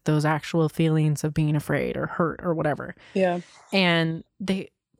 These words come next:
Speaker 1: a lot of times, you know, those people that are working all that stuff, like, literally providing the things that you need,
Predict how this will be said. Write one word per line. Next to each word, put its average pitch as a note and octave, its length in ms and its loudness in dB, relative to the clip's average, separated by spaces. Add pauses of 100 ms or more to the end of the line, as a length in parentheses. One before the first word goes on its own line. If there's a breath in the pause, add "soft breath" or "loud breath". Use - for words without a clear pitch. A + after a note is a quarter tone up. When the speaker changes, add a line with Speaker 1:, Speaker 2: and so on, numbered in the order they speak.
Speaker 1:
a F#3+ 80 4
lot F#3 200 2
of A3+ 60 -2
times, G#3+ 480 0
you F#3 140 2
know, D#3+ 240 2
those F3+ 320 0
people F3 460 0
that E3 140 2
are D#3+ 140 2
working E3 560 0
all D#3 180 4
that D#3 180 2
stuff, D#3 240 0
like, D#3 200 -2
literally F#3+ 460 4
providing E3 720 2
the D#3 100 2
things D#3 300 2
that D#3 140 2
you D3+ 120 0
need, D#3 500 2